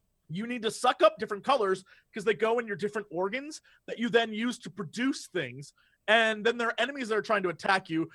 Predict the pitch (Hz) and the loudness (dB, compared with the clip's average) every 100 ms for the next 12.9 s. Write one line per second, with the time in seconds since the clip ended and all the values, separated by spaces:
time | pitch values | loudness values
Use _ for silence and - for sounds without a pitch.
0 | - _ 135 226 202 240 220 240 165 190 | -20 _ 0 0 0 -2 -2 -4 -2 -2
1 | 247 - 247 214 202 - 226 214 185 - | -2 -4 -8 -6 -6 -6 -6 -4 -4 -4
2 | 294 269 165 143 254 143 147 _ - - | -6 -6 -10 -10 -8 -8 -10 _ -20 -4
3 | 226 220 233 233 202 202 247 285 220 160 | -4 2 2 2 0 4 4 4 2 2
4 | 160 160 _ - 240 370 277 226 226 226 | 0 -4 _ -10 -4 0 8 8 8 6
5 | 208 208 202 175 139 214 269 240 202 - | 4 2 0 -4 0 4 6 8 4 0
6 | - 156 - 220 226 247 170 226 - 196 | -6 -6 -6 -2 0 -2 -4 -6 -6 -6
7 | 190 175 160 147 170 175 170 175 160 156 | -4 -4 -4 -4 -6 -4 0 -2 -2 -4
8 | 156 - 175 160 190 185 - 165 190 226 | -4 -2 -2 0 0 -2 -2 -6 -4 -4
9 | 233 247 247 _ _ - 233 - - 285 | 0 0 -2 _ _ -6 -6 -6 -4 -4
10 | 240 240 202 - _ _ _ _ _ _ | 4 6 6 2 _ _ _ _ _ _
11 | _ _ - - 240 262 254 196 175 170 | _ _ -20 -14 -2 2 2 0 -4 -8
12 | 160 - 240 226 208 180 175 175 | -10 -12 -12 -2 -2 0 -6 -2